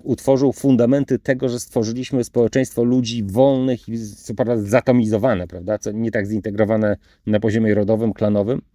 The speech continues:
ale społeczeństwo ludzi, którzy są w stanie kooperować z ludźmi ob-, z osobami obcymi.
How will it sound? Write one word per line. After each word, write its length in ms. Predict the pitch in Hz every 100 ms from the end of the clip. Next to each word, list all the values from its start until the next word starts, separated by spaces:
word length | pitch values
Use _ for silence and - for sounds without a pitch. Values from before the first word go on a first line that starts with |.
| -
ale 200 | 113 104
społeczeństwo 680 | - 113 - 113 - 110 104 _ - _
ludzi, 560 | 113 120 131 113 120 113
którzy 380 | - - 110 110
są 180 | 104 113
w 40 |
stanie 360 | - 120 120 113
kooperować 600 | - 113 101 110 113 107
z 60 | 95
ludźmi 320 | 117 107 107
ob-, 180 | 107 -
z 120 | -
osobami 460 | 117 107 107 104
obcymi. 460 | - - - 85 73